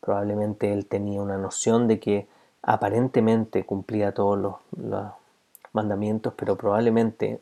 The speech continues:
dentro de su corazón no los cumplía todos. Pero él dice, "He cumplido todos." Entonces Jesús le dijo, "Bueno, anda y vende todo lo que tienes. Y entonces, eh, sé mi discípulo, entra al reino del cielo".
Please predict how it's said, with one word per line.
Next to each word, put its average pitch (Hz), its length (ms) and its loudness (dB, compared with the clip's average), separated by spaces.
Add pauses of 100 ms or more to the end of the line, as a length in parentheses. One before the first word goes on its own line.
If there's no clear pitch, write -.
dentro 127 380 2
de 123 60 -4
su - 80 -10
corazón 110 380 -4
no 107 80 0
los 104 120 -6
cumplía 104 440 2
todos. - 460 0 (1000)
Pero 143 100 0
él 143 60 4
dice, 151 220 8
"He 139 40 8
cumplido 120 420 6
todos." 135 500 4 (240)
Entonces - 260 -2
Jesús 151 240 4
le 143 120 8
dijo, 151 340 4
"Bueno, 156 400 0 (760)
anda 165 280 10
y 151 40 12
vende 139 280 8
todo 120 180 6
lo 110 120 2
que 107 100 0
tienes. 104 500 -6 (1080)
Y 113 60 -6
entonces, 107 500 -2 (720)
eh, 101 360 -2
sé - 160 -8
mi 107 120 0
discípulo, 104 540 0
entra 107 300 -8
al 110 100 -8
reino 98 180 -6
del 101 100 -12
cielo". 123 260 -14